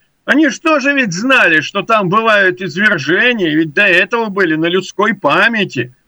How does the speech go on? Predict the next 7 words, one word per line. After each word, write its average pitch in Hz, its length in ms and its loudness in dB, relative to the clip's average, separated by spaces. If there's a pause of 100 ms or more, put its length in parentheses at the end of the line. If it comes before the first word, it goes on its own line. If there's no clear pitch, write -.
(240)
Э, 151 180 0
Везувий, 190 560 0
что - 240 -2
называется, 180 560 0
извергается 175 640 -2
достаточно 165 640 -2
часто, 175 720 -2